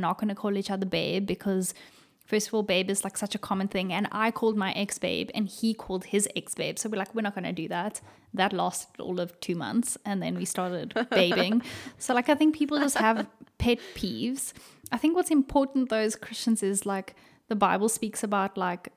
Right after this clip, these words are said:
Speaker 1: our neighbors, loving our neighbors. So everyone is a neighbor, but only, like, believers are,
Speaker 2: Mm.
Speaker 1: like, our brothers and sisters in Christ. So for me, it's weird if you, like, call everyone a brother and a sister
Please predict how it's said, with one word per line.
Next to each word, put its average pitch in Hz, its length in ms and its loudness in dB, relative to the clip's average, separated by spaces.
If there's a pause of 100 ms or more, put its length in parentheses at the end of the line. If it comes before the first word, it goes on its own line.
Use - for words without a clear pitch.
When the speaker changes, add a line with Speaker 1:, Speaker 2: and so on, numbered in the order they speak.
(120)
Speaker 1:
our 196 100 2
neighbors, 185 880 2
loving 196 300 0
our 180 80 2
neighbors. 180 480 0
So 208 260 0 (160)
everyone 220 400 0
is 196 140 -2
a 190 80 -2
neighbor, 175 560 0 (480)
but 214 200 2
only, 233 280 8
like, 214 300 2
believers 185 760 2 (100)
are, 180 440 0 (300)
Speaker 2:
Mm. 214 180 2
Speaker 1:
like, 202 300 2
our 196 100 0
brothers 175 380 -2
and 185 100 -2
sisters 185 400 -4
in 175 100 -6
Christ. 175 320 -4
So - 80 -4 (300)
for 247 140 -2
me, 254 140 6
it's 277 140 2
weird 190 240 2
if 208 140 0
you, 196 100 0
like, 185 220 -2
call 175 400 -4
everyone 175 440 -2
a - 60 -2
brother 185 300 -4
and 185 100 -2
a 185 60 -2
sister 190 600 -6